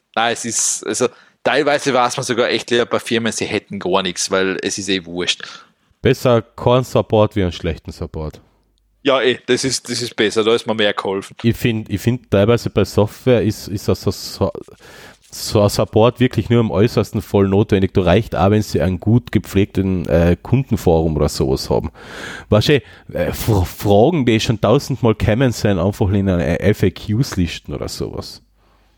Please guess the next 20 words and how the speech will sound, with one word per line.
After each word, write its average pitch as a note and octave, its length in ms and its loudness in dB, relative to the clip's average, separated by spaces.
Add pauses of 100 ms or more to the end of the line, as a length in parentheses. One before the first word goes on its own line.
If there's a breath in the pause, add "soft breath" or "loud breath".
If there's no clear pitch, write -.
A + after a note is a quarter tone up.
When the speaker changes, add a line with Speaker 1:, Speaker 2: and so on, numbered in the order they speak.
(140)
Speaker 1:
Ja, C3+ 180 2
eh, C#3+ 160 0
das - 280 0
ist, - 220 -6
das E3+ 220 0
ist - 140 -6
okay, D#3 320 0
das B2+ 200 0
reicht A#2 280 -2
eh C3+ 60 -2
meistens A2+ 460 -2
schon, A#2 200 0
Speaker 2:
Ja. F#2+ 80 -8
Speaker 1:
aber A2 180 2 (240 loud breath)
die B2+ 80 2
sind, - 180 -2 (180 loud breath)
die A#2+ 80 -4
sind A2+ 200 -4
ja A2+ 80 -2
teilweise, A2 600 -2